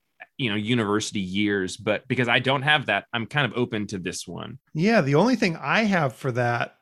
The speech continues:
Speaker 2: that I count in my personal Batman canon is the first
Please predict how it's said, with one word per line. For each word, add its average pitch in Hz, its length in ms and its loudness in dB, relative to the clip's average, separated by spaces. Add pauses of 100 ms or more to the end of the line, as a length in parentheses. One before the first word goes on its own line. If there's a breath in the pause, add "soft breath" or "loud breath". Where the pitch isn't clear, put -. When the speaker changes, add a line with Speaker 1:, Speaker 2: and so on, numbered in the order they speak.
(160)
Speaker 2:
that 131 140 0
I 127 140 2
count 131 560 -2
in 123 180 -4
my 117 140 -4
personal 127 460 -2
Batman 120 420 -4
canon 110 560 -6
is 110 380 -4
the 117 100 -6
first - 640 -6